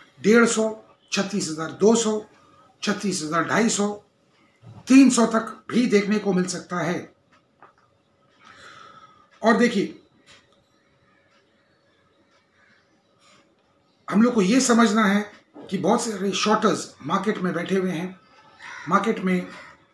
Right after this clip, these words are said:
तालिबान अफगानिस्तान, Delta variant corona virus in America,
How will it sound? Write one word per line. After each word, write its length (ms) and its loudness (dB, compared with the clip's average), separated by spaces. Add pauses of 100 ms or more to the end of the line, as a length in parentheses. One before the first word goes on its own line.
(360)
तालिबान 440 4
अफगानिस्तान, 800 -2 (800)
Delta 460 4
variant 440 2
corona 320 0
virus 420 -2
in 60 -4
America, 480 -4